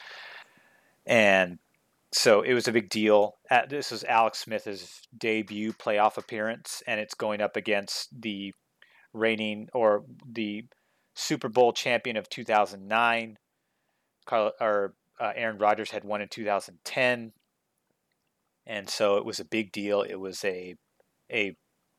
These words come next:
perennial quarterback up against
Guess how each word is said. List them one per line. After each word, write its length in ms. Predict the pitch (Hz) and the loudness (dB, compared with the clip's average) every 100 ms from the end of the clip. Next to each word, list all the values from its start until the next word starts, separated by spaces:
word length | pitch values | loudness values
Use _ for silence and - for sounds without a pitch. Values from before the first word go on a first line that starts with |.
| - | -8
perennial 840 | - 110 117 123 123 117 117 110 _ _ _ - | -2 2 4 2 4 4 2 0 _ _ _ -10
quarterback 720 | - 117 107 104 107 104 - _ - | -2 0 2 4 4 4 -2 _ -8
up 140 | 110 | -6
against 560 | 110 113 104 95 - | -4 -2 -4 -6 -14